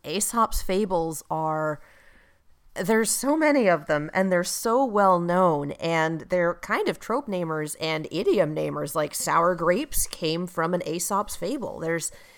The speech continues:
there's so many places that they could go with this, and I appreciated the two back-to-back line reads for "What are the Aesops doing here?"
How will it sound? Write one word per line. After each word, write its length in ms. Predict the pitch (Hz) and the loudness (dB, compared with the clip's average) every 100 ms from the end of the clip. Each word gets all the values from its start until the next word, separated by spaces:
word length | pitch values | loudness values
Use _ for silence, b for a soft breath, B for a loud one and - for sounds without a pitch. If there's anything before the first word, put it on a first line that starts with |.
| b b b b b _ _ | b b b b b _ _
there's 320 | - 226 269 262 | 2 6 6 4
so 320 | - 285 339 | 4 4 4
many 260 | 330 277 | 2 0
places 640 | 262 - 214 196 202 214 175 | 0 0 2 2 0 -4 -6
that 140 | 185 | -2
they 120 | 175 | -2
could 220 | 170 190 147 | 0 -4 0
go 220 | 165 165 | 2 4
with 260 | 156 156 | 2 -2
this, 440 | - 139 123 - - | -6 -8 -8 -10 0
and 160 | 208 208 | 4 6
I 120 | 208 | 6
appreciated 1040 | 214 214 - 294 285 - 262 220 190 180 175 | 6 4 2 4 2 2 4 6 4 2 0
the 80 | |
two 280 | 170 - 220 | -2 2 0
back-to-back 720 | 185 170 175 - 190 180 170 170 | 2 4 4 2 2 4 4 2
line 460 | 160 165 170 185 | 2 4 4 2
reads 440 | 170 151 151 156 139 | 0 -2 -4 -6 -4
for 220 | 180 160 | -2 0
"What 160 | 175 190 | 2 2
are 60 | |
the 160 | 180 - | 2 2
Aesops 500 | 190 202 175 156 - | 2 2 2 2 -2
doing 320 | 165 156 156 | -2 -2 -2
here?" 340 | 156 160 151 | -4 -4 -4